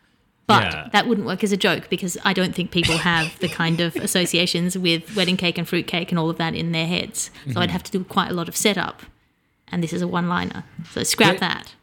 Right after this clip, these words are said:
Speaker 2: But I think, you know, I like the idea that based off of, like, your, you know, uh, the format of, of the shows of yours that I've listened to, I, I think that that, like, long setup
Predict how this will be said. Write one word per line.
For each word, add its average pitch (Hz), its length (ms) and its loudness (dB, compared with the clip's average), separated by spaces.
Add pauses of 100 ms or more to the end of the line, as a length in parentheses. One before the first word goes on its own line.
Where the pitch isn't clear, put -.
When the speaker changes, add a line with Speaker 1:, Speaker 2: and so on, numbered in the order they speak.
(400)
Speaker 2:
But 165 420 0
I 131 120 0
think, 131 320 -4
you 127 80 0
know, 104 260 0
I 135 80 2
like 135 320 0
the 135 160 -2
idea 117 480 0
that 98 560 -2
based 165 320 0
off 131 160 -2
of, 104 160 -4
like, 101 300 -2
your, 110 720 -2
you 113 160 -6
know, 90 460 -6
uh, 78 420 -10
the 107 80 -6
format 131 540 -2
of, 85 260 -12
of 90 240 -6
the 95 80 -4
shows 131 380 -2
of 95 100 -6
yours 82 320 -10
that 90 100 -8
I've 80 200 -10
listened 95 360 -6
to, - 200 -12 (280)
I, 107 320 0
I 95 100 -8
think 147 280 -2
that 107 220 -2
that, 101 200 0
like, 101 160 -4
long 110 380 -2
setup 120 580 -2